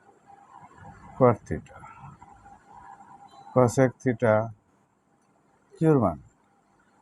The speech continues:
minus cot theta, আবার পির মান cosec theta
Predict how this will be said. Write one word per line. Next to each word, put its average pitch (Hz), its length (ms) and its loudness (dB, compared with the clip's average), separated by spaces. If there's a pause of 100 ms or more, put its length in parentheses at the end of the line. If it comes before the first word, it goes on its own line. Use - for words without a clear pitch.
(200)
minus 113 520 0 (1120)
cot 110 240 -2
theta, 80 200 -12 (180)
আবার 131 280 4
পির 104 240 -8
মান 113 140 -16 (1800)
cosec 120 360 -2 (120)
theta 113 320 -6